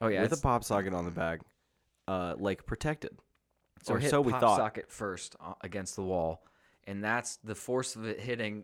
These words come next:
Speaker 2: How hard was your yeet?
Speaker 1: I have a pretty good arm. I'm not gonna lie. I
Speaker 2: Left or
Speaker 1: can
Speaker 2: right?
Speaker 1: Uh, it was right-handed. I throw, uh, better with my right hand, with a,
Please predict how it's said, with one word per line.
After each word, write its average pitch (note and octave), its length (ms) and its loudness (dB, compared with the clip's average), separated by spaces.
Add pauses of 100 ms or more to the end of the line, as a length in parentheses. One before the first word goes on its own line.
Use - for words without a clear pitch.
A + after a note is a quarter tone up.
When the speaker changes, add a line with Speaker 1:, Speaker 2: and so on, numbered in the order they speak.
(100)
Speaker 2:
How A#3+ 160 2
hard C#3 220 8
was G#2+ 200 2
your G2 100 0
yeet? F2+ 300 -2 (1400)
Speaker 1:
I C#3+ 60 -6
have F3 180 -2
a E3 60 -8
pretty C#3+ 220 0
good A2 160 0
arm. F2+ 260 0 (240)
I'm G2 80 -6
not F#2 160 -4
gonna F2 160 -6
lie. D#2 200 -4
I G2+ 60 -6
Speaker 2:
Left B2 280 6
or A#2 40 2
Speaker 1:
can A2 80 2
Speaker 2:
right? G2 240 2 (300)
Speaker 1:
Uh, G#2+ 100 -2
it A#2+ 40 4
was C#3+ 140 2
right-handed. F#2 600 -2
I G#2+ 80 -2
throw, G#2+ 340 2 (500)
uh, F2 200 -6
better D#2+ 260 -8
with D#2+ 180 -12
my D2 80 -10
right D2 220 -10
hand, D2 320 -14
with F2 160 -12
a, E2 60 -10